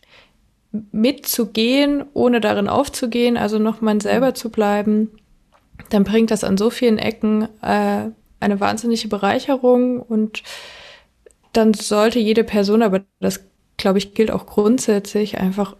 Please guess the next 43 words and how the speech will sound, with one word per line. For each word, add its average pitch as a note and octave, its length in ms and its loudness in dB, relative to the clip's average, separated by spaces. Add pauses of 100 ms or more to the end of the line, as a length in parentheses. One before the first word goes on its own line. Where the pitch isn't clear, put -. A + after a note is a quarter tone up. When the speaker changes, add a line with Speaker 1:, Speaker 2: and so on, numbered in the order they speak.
Speaker 1:
auf F#3+ 220 -2
sich A3 240 0
schauen G3+ 280 2
und G#3 260 0
auf G3+ 140 -2
die - 120 -2
eigenen G3+ 260 0
Grenzen G#3 360 0
schauen F#3+ 260 0
und F#3+ 160 0
diese G3+ 200 -2
auch F#3+ 140 -4
kommunizieren, F#3+ 800 0
wenn F#3+ 100 0
man F#3+ 140 0
merkt, F#3+ 260 -4
dass G#3+ 140 -6
es G3 100 -10
einem G3 180 -2
zu - 140 -2
viel E3 260 2
Speaker 2:
Mhm. D#3 40 -2
Speaker 1:
ist. G3+ 240 -4 (680)
Äh, G#3 240 2
dort G#3 240 0
auch G3+ 120 -2
die G#3+ 140 -4
Grenze B3+ 380 -4
zu - 180 -4
setzen, A3 360 0
immer A3 220 2
in G#3 100 0
dem G#3+ 120 2
liebevollen A3 520 0
Blick, A3 240 0
das - 200 -4
geht A3 220 0
nicht G#3+ 220 0
gegen G#3 260 -2
dich, A#3+ 280 -4
sondern G3+ 300 -2
für G#3 240 -2
mich. G#3+ 400 -4